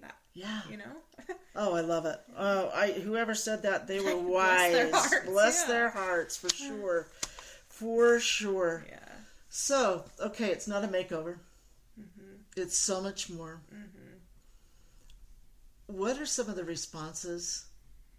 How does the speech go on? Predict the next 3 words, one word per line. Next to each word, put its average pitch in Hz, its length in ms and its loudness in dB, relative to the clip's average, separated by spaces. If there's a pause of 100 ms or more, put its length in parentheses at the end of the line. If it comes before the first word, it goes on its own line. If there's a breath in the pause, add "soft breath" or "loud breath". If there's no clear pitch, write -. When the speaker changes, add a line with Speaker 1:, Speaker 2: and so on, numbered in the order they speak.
(1120 loud breath)
Speaker 1:
I 226 140 -6
mean, 208 460 -6 (180)
I, 233 320 -6